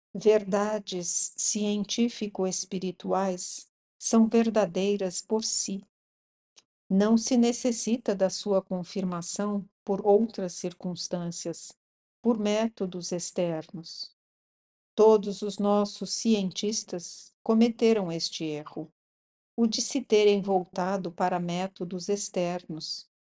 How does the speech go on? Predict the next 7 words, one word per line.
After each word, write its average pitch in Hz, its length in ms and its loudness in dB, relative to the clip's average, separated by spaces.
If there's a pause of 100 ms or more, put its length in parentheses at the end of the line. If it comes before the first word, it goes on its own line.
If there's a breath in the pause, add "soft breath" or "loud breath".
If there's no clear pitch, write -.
(160)
querendo 196 480 0
verificar 202 760 -2
essas 185 420 -4
verdades 180 800 -2
por 190 260 -6
esses 202 460 -2
métodos. 160 840 -10